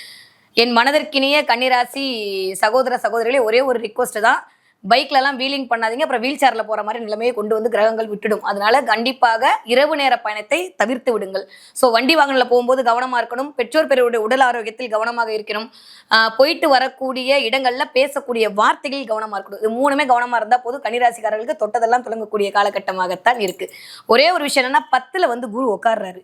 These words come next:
இல்லையா? அப்ப பத்தில் குரு பதவி பறிபோகும்னு ஒரு மாதிரி யூஷுவலா ஒரு கோட் இருக்கு. இந்த தடவை நடக்குமா அப்படின்னா, என்ன கேட்டா, பதினொன்னுல அடுத்து வரும்போது லாபத்தை கொடுக்கணும்ல. அப்போ ஒரு விஷயத்துல இருந்து இன்னொன்னு பண்ணணும் அப்படின்னா, அது போனா தானே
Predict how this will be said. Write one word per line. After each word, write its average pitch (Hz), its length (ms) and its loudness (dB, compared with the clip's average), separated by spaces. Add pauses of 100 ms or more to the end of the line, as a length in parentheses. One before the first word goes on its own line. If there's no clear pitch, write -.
இல்லையா? 214 260 2
அப்ப 208 220 -12
பத்தில் 339 380 -2
குரு 254 180 0 (600)
பதவி 240 320 4
பறிபோகும்னு 226 480 0
ஒரு 202 120 -2
மாதிரி 226 180 0
யூஷுவலா 254 340 2
ஒரு 202 140 -6
கோட் 220 220 -2
இருக்கு. 196 200 -6 (480)
இந்த 254 120 6
தடவை 330 200 4
நடக்குமா 302 420 0
அப்படின்னா, 262 360 -2 (160)
என்ன 262 180 -2
கேட்டா, 277 180 2 (360)
பதினொன்னுல 311 440 0
அடுத்து 269 220 -6
வரும்போது 269 320 0
லாபத்தை 285 340 0
கொடுக்கணும்ல. 254 400 -4
அப்போ 240 200 -4
ஒரு 247 160 -2
விஷயத்துல 294 320 0
இருந்து 302 160 -2
இன்னொன்னு 285 340 -4
பண்ணணும் 262 240 0
அப்படின்னா, 254 280 -2
அது 226 140 -6
போனா 285 240 4
தானே 277 140 -4